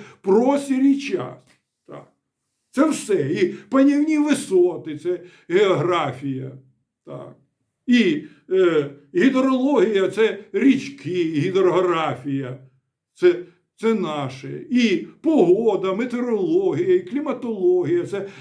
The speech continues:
на нашому географічному факультеті викладаєте, пане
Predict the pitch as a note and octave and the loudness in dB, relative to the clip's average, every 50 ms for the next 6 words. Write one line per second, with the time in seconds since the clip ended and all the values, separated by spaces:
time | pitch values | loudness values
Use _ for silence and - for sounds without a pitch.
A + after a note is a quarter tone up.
0 | - - A3 C4 C#4+ C#4 C4 B3+ A#3+ A3+ G#3 - - A3+ A3 A3 G#3+ F#3+ A3+ B3 | -6 -2 0 2 4 4 4 4 4 2 2 0 0 -2 -2 0 2 2 2 2
1 | B3+ C4 C#4 C4+ C#4 - D4+ D4+ C#4+ - - C#4 C4 C4 B3+ B3+ A#3+ C4+ C4+ C4+ | 2 2 0 0 0 0 0 2 2 0 0 -2 0 0 0 0 0 0 -2 0
2 | D4+ C#4 B3+ A#3 - C4+ C4+ C4 B3+ C4 C#4 B3+ C4 B3+ B3+ C#4 C4 C4+ C#4 D4 | 0 -2 -2 -2 0 0 2 2 2 0 -2 -2 -2 -4 -4 -4 -4 -2 0 0
3 | C#4 B3 A3+ A3 A3 A3 G3+ G3+ - C4+ C#4+ D4 C4+ B3+ B3 B3 - | 2 2 2 2 2 -2 -4 -4 -4 -2 -2 -2 0 -2 -2 -4 -4